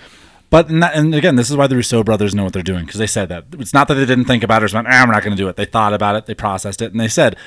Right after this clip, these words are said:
"There's no way we could include Death, give her a backstory worthy of the character, give the relationship between Thanos and Death a worthy story, and then make you believe Thanos' feelings for her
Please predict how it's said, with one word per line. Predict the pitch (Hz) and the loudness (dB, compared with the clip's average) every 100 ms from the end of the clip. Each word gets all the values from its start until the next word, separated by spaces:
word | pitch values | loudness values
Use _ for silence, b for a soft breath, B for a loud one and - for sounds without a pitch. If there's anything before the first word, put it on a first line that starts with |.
| B B | B B
"There's | 120 107 | -2 2
no | 147 147 | 4 4
way | 139 | 2
we | 117 | 0
could | 110 107 | -2 -4
include | 107 165 180 | -2 0 0
Death, | 123 110 104 - b b - | 0 -2 -4 -12 b b -2
give | 143 - | 0 4
her | 208 | 4
a | 196 | 6
backstory | 123 110 - 117 110 | 4 2 2 0 2
worthy | 107 101 101 | 2 0 -2
of | |
the | 95 | -2
character, | 110 95 107 98 b b | -4 -4 -4 -6 b b
give | 135 127 | -2 2
the | 123 | 4
relationship | 127 135 107 - | 6 4 0 -4
between | 160 196 | -2 0
Thanos | 151 120 107 | 2 0 0
and | 110 | 0
Death | 104 - | 0 0
a | 117 | -2
worthy | 107 113 101 | 0 0 -2
story, | - 110 101 98 110 | -4 -4 -2 -4 -6
and | 117 117 | -4 -2
then | 113 123 | 0 0
make | 120 120 | 0 0
you | 120 | 0
believe | 117 110 139 127 98 | 0 2 2 2 0
Thanos' | 120 110 104 104 - | -2 -2 -2 -6 -4
feelings | 107 98 | -4 -4
for | - 110 | -2 -2
her | 98 | -2